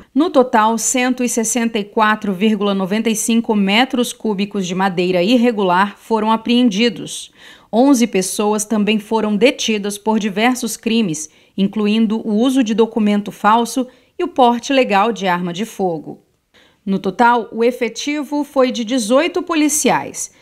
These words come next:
dez atuando em Rondônia e oito no Mato Grosso. Todos passaram por um treinamento no Batalhão de Polícia Militar Ambiental. Legislação ambiental com foco na fiscalização do produto de origem florestal,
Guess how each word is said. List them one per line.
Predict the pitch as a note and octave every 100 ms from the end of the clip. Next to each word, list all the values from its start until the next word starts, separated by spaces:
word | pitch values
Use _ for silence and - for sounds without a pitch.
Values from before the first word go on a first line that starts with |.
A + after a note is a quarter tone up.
| _
dez | - F3+ A3+ B3+
atuando | A#3+ A#3 G#3+ G#3 B3+ A#3
em | A3+
Rondônia | F#3 F3+ E3 G#3 B3 C4 C4 _ _
e | C#4+
oito | C4+ C4+ C4+
no | C4+ B3+
Mato | B3+ B3+
Grosso. | A3 A#3 A3 G#3 - C#3+ _ _ _ _ _
Todos | A3 A#3+ G3+ G3
passaram | G3 F#3 G#3+ G#3 G#3+
por | G#3 G#3+
um | A3
treinamento | A3 A#3+ B3+ A3+ A3 A#3+ A#3
no | A#3+
Batalhão | G#3+ A3 A#3+ A#3+ F#3+ G3 G#3+
de | G#3
Polícia | A3 A3 G3+ C4+ -
Militar | D4+ D4 D4 C#4+ G3+ F#3
Ambiental. | G3+ G3+ A3+ A#3+ A3 G3+ G3 - _ _ _ _ - _ _
Legislação | E3+ E3 F3+ F#3 F3 - B3
ambiental | B3 G#3+ G3+ F3 G#3 G#3+ A3
com | A3 E3+
foco | - G#3 G#3+ G#3+ G3
na | F3+
fiscalização | - G3+ G#3+ G3 F#3 E3+ - A3 A3
do | G#3+
produto | A3+ A3 E3 A#3+ C#4+ D4+
de | B3+
origem | C4 F#3 F3+ F3
florestal, | G3+ F#3+ A3+ - G#3+ G#3 G#3 G#3